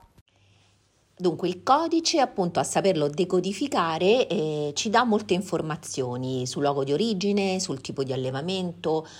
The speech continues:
ehm, il termine minimo di conservazione e, e così via.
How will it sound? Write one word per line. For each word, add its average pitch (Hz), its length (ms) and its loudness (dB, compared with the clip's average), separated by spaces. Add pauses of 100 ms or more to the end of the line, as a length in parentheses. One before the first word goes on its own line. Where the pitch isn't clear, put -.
(160)
ehm, 135 680 -4
il - 160 -8
termine 143 340 -2
minimo 135 280 -4
di 131 100 -6
conservazione 143 1000 -4
e, 143 680 0
e 156 140 -4
così 139 260 -6
via. 123 320 -10